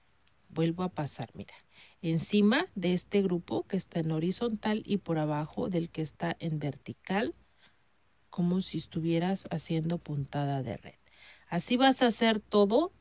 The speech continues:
hasta que llegues al final, ¿ok? Así. Mira, ahí está. Ahí va a quedar fija. Y voy a salir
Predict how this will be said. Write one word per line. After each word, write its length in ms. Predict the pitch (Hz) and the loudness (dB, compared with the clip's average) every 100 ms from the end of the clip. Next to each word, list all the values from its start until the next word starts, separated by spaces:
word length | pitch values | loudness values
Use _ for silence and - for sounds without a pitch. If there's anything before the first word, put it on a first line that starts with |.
| - | 0
hasta 420 | 202 190 - 180 | 2 2 -2 -4
que 160 | - 170 | -2 -2
llegues 460 | 180 180 196 - | 0 4 2 2
al 180 | - 160 | -2 -2
final, 440 | - 143 135 - - _ - | -2 -4 -4 -6 -12 _ -20
¿ok? 360 | - - 226 - _ _ _ _ _ - | -16 -8 -8 -8 _ _ _ _ _ -12
Así. 360 | 131 - - - _ _ _ _ _ _ _ - - - _ _ _ _ _ _ _ _ _ - | -12 -8 -10 -10 _ _ _ _ _ _ _ -20 -20 -20 _ _ _ _ _ _ _ _ _ -14
Mira, 240 | 156 143 - _ _ _ _ _ _ _ _ _ _ | -14 -14 -18 _ _ _ _ _ _ _ _ _ _
ahí 200 | - 139 | -12 -10
está. 420 | 139 - - 233 - _ _ _ _ _ _ _ _ _ _ _ - | -12 -16 -10 -10 -10 _ _ _ _ _ _ _ _ _ _ _ -16
Ahí 120 | 156 | -14
va 80 | 151 | -12
a 60 | 151 | -12
quedar 380 | 151 143 139 139 | -8 -6 -6 -8
fija. 440 | - 151 - 254 - _ _ _ _ _ _ _ _ _ _ _ _ _ _ _ - _ _ _ _ _ _ _ | -8 -10 -8 -10 -10 _ _ _ _ _ _ _ _ _ _ _ _ _ _ _ -20 _ _ _ _ _ _ _
Y 140 | 214 240 | -4 2
voy 240 | 208 196 | 6 6
a 80 | 190 | 4
salir 500 | - 160 160 208 | 0 -2 0 0